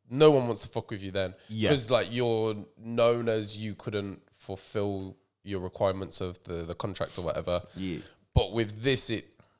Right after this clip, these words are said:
Speaker 1: does seem like what you said. He's trying to control the narrative of being like, "This label isn't for me. They're not doing anything to help support me." We've seen this with other artists like Tiana Taylor, et cetera.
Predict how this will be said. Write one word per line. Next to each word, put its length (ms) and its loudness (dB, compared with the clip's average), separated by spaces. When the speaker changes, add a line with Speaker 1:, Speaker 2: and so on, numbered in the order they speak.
Speaker 1:
does 200 -2
seem 600 -2
like 240 2
what 80 -4
you 120 -2
said. 140 0
He's 120 -4
trying 200 0
to 60 -2
control 400 -2
the 80 -6
narrative 480 4
of 160 -8
being 340 0
like, 280 0
"This 200 0
label 440 4
isn't 280 -2
for 100 -10
me. 200 2
They're 120 2
not 280 -2
doing 220 2
anything 380 -2
to 100 -6
help 220 -2
support 460 0
me." 260 2
We've 160 -6
seen 260 0
this 180 -2
with 240 -4
other 280 2
artists 440 6
like 120 0
Tiana 300 -2
Taylor, 520 4
et 120 -6
cetera. 520 2